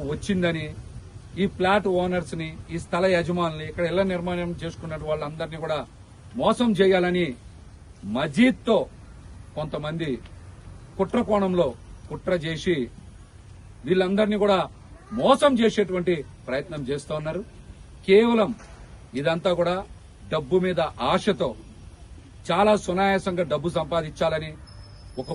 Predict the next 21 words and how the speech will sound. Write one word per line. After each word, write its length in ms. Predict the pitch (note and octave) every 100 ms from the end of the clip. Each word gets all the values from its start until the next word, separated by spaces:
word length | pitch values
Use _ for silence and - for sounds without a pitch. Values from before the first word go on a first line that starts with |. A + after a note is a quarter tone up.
| -
కుట్ర 200 | F#3+ A3+ A#3+
కోణంతోనే 500 | A3+ A3 G3 G#3 G3+ D3+ - - -
ఇవన్నీ 240 | B2 E3 F3+ C3
చేస్తూ 260 | F3+ - F3
ఉన్నారనే 360 | E3 D#3 D#3 D#3 D3 C#3
విషయం 280 | - F3+ A2 - - - - - -
అందరికీ 360 | B2+ E3+ F3 D#3+ B2 - - - B2
అర్థమవుతోంది. 720 | C3 F3+ E3+ E3+ E3+ E3+ G3 - - - - - -
న్యాయస్థానాల్లో 800 | B2+ E3 E3 D#3 D#3 D#3+ D#3+ D#3 A#2+ - - - - - - - A#2+
వీళ్ళు 200 | D3+ E3+ -
పేద 200 | D#3 F#3 F#3
సామాన్య 400 | E3 F3 F3+ F3+ D#3+
వర్గాలకు 380 | D#3 C#3+ D#3+ C#3+
చెందినటువంటి 500 | C#3+ D3+ D#3 D3 C#3+ C#3+
వాళ్ళు 160 | C#3+ C3+
కాబట్టి 360 | C#3+ D3+ E3+ B2+ - - - - - - - - - -
పద్నాలుగేళ్ల 580 | D#3+ C#3+ G3 F3 A3 G#3+
తర్వాత 280 | G3+ G3+ G3 E3+ C#3 D#3
ఈ 20 | D#3+ -
కేసు 220 | F3 F3
ఉందని 260 | F3 E3 D#3